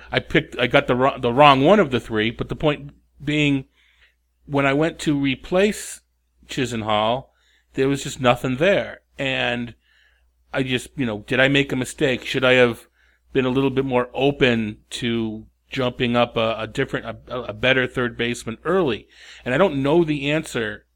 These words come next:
just yet, but my, the point I was making, and I think it's important, is the, now's the time to do that work. Now, because one of the re-, the main reason being you have access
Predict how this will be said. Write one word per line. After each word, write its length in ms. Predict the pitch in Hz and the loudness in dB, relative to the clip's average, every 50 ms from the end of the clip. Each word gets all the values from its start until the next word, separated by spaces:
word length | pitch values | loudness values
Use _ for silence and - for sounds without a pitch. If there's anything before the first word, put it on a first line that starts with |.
| _ _ - | _ _ -16
just 320 | - - 139 123 - - | -6 -4 -4 -4 -4 -6
yet, 320 | 135 127 131 117 110 - _ | -4 -2 -2 -2 -4 -4 _
but 120 | 139 123 | -8 -4
my, 100 | 127 120 | -4 -4
the 140 | 120 117 - | -4 -4 -6
point 320 | - - - 170 180 175 | -8 -4 -2 -2 0 2
I 40 | 160 | 2
was 140 | 143 131 123 | 0 0 -2
making, 360 | 127 127 123 123 123 - 120 | 0 0 0 0 -2 -4 -4
and 60 | 117 | -4
I 40 | 113 | -4
think 240 | 120 - 151 147 - | -4 -6 -8 -8 -8
it's 140 | 143 - - | -10 -8 -8
important, 600 | 131 123 - - 131 123 - 120 120 113 - - _ _ - - - - - - - _ _ _ | -10 -8 -6 -6 -6 -6 -6 -8 -12 -12 -12 -18 _ _ -20 -20 -20 -20 -20 -20 -20 _ _ _
is 420 | - 135 127 123 123 117 - - 131 | 0 2 2 2 2 0 -4 -8 -8
the, 100 | 131 135 | -8 -6
now's 460 | 135 135 135 151 165 170 175 170 165 | 0 2 4 4 4 4 2 2 0
the 80 | 151 | -4
time 720 | 131 - - 135 135 143 143 143 147 147 156 151 156 - - _ _ - | -6 -4 -4 -2 0 0 0 0 0 -2 -4 -6 -8 -10 -14 _ _ -10
to 80 | - | -10
do 260 | 117 104 107 120 139 | -10 -4 -2 -2 0
that 260 | 139 143 143 143 - - | 2 2 0 0 0 -2
work. 480 | 135 147 147 156 160 - - - _ _ _ _ _ _ _ _ _ _ | 0 2 2 2 0 -2 -8 -18 _ _ _ _ _ _ _ _ _ _
Now, 380 | - 131 123 127 143 139 135 - _ | -4 -2 0 0 0 -2 -4 -8 _
because 460 | - 120 - - 131 127 127 120 - | -12 -8 -2 2 2 2 2 0 -6
one 220 | - 131 135 139 | -8 -6 -4 -2
of 40 | 147 | -2
the 80 | 143 143 | -2 -2
re-, 200 | 131 135 135 143 | 0 -2 -2 -4
the 100 | 135 127 | -4 -2
main 260 | 123 135 156 196 196 | 0 2 2 2 4
reason 320 | 165 139 131 120 120 113 110 | 4 2 2 2 -2 -6 -4
being 400 | 117 123 120 120 117 117 113 - _ _ _ _ _ | -2 0 2 2 0 0 -4 -8 _ _ _ _ _
you 160 | _ 139 135 131 | _ -6 -4 0
have 220 | 139 139 131 - - - | 0 0 0 0 -6 -6
access 880 | 123 123 135 139 - - - - 143 143 147 147 - - - - - | -2 -2 -2 -2 -4 -6 -2 0 2 2 2 0 -4 -14 -16 -18 -20